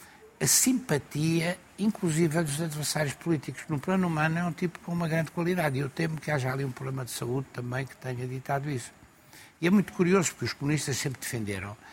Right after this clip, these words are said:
aquilo que eles chamavam, e chamam, penso ainda, na boa ortodoxia marxista-leninista, a regra de ouro da, da,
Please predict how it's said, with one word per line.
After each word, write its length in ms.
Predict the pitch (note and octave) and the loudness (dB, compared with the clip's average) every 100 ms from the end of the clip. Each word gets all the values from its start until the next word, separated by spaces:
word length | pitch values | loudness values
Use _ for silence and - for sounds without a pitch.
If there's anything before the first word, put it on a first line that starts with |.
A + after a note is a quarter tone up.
| - - - | -20 -20 -14
aquilo 320 | G2+ - B2 | -10 -6 -6
que 80 | - | -4
eles 120 | G#2+ | -4
chamavam, 520 | - G2 F#2+ F#2+ A2 | -4 -2 -4 -6 -6
e 80 | B2 | -4
chamam, 400 | - D4 A#3 B2 | -2 2 4 2
penso 400 | E2 D#3 C3 - | 2 0 0 0
ainda, 400 | G2 C3 C#3 G#2 - - - - F#2 | -2 -2 -2 -4 -10 -18 -16 -14 -8
na 120 | F2+ | -6
boa 240 | G2+ A#2 | -2 0
ortodoxia 960 | A2 - F#2+ G2 F2+ - G#2 F#2+ F2 E2 | 0 -2 -6 -6 -6 -4 -2 -2 -4 -6
marxista-leninista, 1080 | F2+ G2 - G2 - G2 F#2+ F#2+ G#2 G#2+ A2 | -4 -2 -2 -4 -4 -6 -6 -6 -8 -6 -4
a 20 | |
regra 420 | F2+ B2 A2 G#2+ | -2 -2 -2 -4
de 140 | G2 A2+ | -4 0
ouro 260 | A#2 B2 B2 - - - - - | 2 0 -4 -12 -18 -18 -20 -16
da, 440 | F#2 A2 G2 F#2+ | -4 -2 -2 -4
da, 420 | F#2+ F#2+ G2+ G2 | -8 -6 -4 -4